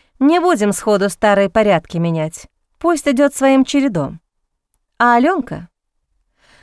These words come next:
Буду ей за старание третью часть от жалования доплачивать. Станет стараться, ещё добавлю. Прокопий принялся меня благодарить один раз.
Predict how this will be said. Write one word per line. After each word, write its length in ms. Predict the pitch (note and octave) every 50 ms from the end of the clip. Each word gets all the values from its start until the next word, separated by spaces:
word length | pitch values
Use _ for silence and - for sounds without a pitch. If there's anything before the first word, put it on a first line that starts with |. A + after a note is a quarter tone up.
| _ _ -
Буду 300 | B3+ D#4+ E4 C4 D4+ D4
ей 240 | C4+ C#4 D4+ D4
за 120 | C4 C4+ C#4
старание 540 | - - C4+ C4+ C#4+ C#4+ C#4+ C#4 C#4 C4+ C4+
третью 460 | - C#4 C#4+ C#4 C4+ - C#4 C4+ A#3+
часть 320 | - C#4+ C4+ C4 - -
от 120 | C#4 C4+ A3+
жалования 480 | G3 G3 E3+ D#3+ D#3+ D#3+ E3 E3+ E3+
доплачивать. 720 | E3 F3+ E3+ - E3 D3+ D3 - - E3 D#3+ D#3+ - - _ _ _ _ _ _ _ _ _ _ _
Станет 420 | _ - - B3 A#3 A#3 A3+ A#3 -
стараться, 520 | - - B3 B3+ D4 F#4 F#4 - - B3+
ещё 300 | C#4+ E4 - - A3 F3+
добавлю. 520 | E3 F#3 F3 D#3+ E3+ E3 D#3+ D#3+ E3+ E3+ - _ _ _ _ _ _ _ _ _ _ _ _ _ _ _ _ _ _ _ _ _ _ _ _ -
Прокопий 460 | G#3 G#3+ - - D#4 D4+ C4+ C#4 B3+
принялся 520 | - B3 A#3 A3+ A3+ A3+ - - C4+ B3+
меня 300 | B3 A3+ G#3+ A3 A#3 A#3+
благодарить 560 | G#3 A3 G#3+ G3 G3+ F#3+ G#3+ G#3 A#3 A3+ - G3+
один 320 | G3+ F3+ G#3 A#3+ A#3 F#3+
раз. 340 | D3 C3 D3+ - - -